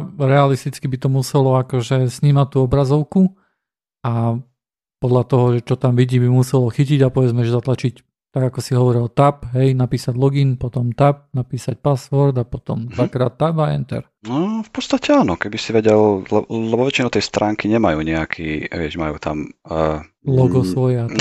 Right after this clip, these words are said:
Speaker 2: hej, nejaké logo alebo takto, hej, čo podľa toho by si to do-, dokázal v podstate celkom jednoducho určiť. Čiže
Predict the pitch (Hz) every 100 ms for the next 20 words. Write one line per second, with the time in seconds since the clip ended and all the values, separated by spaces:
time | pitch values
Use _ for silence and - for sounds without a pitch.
0 | 101 101 90 90 - 85 95 90 87 87
1 | 87 - 113 - 80 80 98 - 90 80
2 | - _ _ - 98 92 - 95 87 -
3 | - - - - _ _ - 101 101 90
4 | 90 85 85 78 - _ - - - 82
5 | - 80 92 - 87 90 85 82 90 85
6 | 82 - 131 160 - _ - - 92 98
7 | 101 104